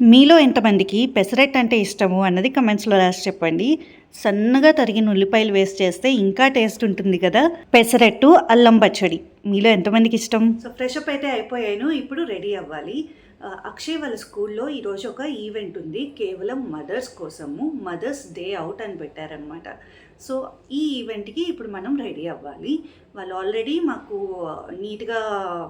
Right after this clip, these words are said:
మొబైల్కే మా యాప్స్లో పంపించారనమాట ఎట్లా రెడీ అవ్వచ్చు అన్నది. ఆ, గేమ్స్ అవి ఉంటాయన్నారు, ట్రెజర్ హంట్ ఉంటుంది అన్నారు. So దానికి తగ్గ, ఆ, ప్రిపేర్ అవ్వండి అని. అక్షయ్ అయితే ఫుట్బాల్ అది ఇది అనేస్తున్నాడు, మరి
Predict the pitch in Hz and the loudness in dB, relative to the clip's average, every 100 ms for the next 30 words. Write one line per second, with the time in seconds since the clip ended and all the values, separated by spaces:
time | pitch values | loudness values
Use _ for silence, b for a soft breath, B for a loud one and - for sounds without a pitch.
0 | 170 _ _ 214 214 214 202 220 208 196 | -16 _ _ -14 -8 -6 -6 -8 -10 -8
1 | 185 190 - - 240 254 185 196 214 226 | -8 -10 -14 -10 -10 -8 -12 -14 -12 -12
2 | 196 180 175 185 165 202 190 170 170 170 | -12 -14 -14 -14 -12 -10 -10 -10 -12 -12
3 | 160 165 175 170 156 160 165 285 330 B | -14 -18 -14 -12 -12 -14 -8 -8 -8 B
4 | B B _ 185 180 180 175 _ 170 254 | B B _ -20 -18 -20 -20 _ -12 -6
5 | 302 320 254 208 202 170 175 170 151 147 | -2 -2 -4 -8 -8 -8 -10 -10 -10 -12
6 | 143 147 156 b b _ 220 196 226 269 | -14 -14 -16 b b _ -10 -8 -6 -8
7 | 254 254 240 202 196 180 185 175 170 156 | -8 -10 -10 -12 -12 -12 -10 -8 -8 -10
8 | 156 175 202 b b b - 277 269 277 | -12 -18 -20 b b b -18 -14 -10 -10
9 | 269 277 _ _ _ 269 277 277 269 214 | -12 -18 _ _ _ -6 -4 -4 -6 -10
10 | - 294 320 - - 214 202 202 240 240 | -8 -6 -6 -10 -12 -10 -10 -12 -10 -8
11 | 233 180 175 175 170 196 160 - _ b | -8 -8 -10 -12 -8 -8 -8 -12 _ b
12 | b b 180 - - 311 294 294 330 - | b b -20 -16 -8 -6 -6 -6 -8 -10
13 | 240 202 277 294 302 277 233 240 240 240 | -14 -8 -6 -4 -4 -6 -6 -10 -10 -10
14 | 214 202 214 - 233 202 214 277 240 208 | -10 -14 -14 -12 -10 -8 -8 -8 -8 -10
15 | 180 | -12